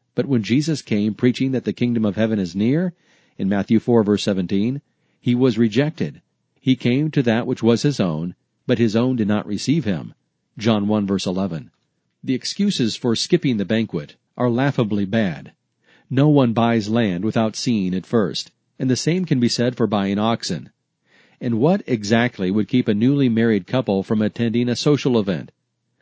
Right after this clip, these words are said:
All three excuses in the parable reveal insincerity on the part of those invited.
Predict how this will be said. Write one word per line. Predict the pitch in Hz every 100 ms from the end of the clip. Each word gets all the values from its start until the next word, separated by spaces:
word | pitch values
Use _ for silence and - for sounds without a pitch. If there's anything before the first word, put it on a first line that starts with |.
| _
All | - 127 131
three | - 131 117
excuses | 92 - 123 117 107 98
in | 110
the | 101
parable | 113 113 90 85 80 _ _ _
reveal | 131 123 110 120 120 -
insincerity | 117 120 160 160 143 98 85 92 101 -
on | 110
the | 113
part | - 104
of | 110
those | 104 101 107
invited. | 104 107 92 78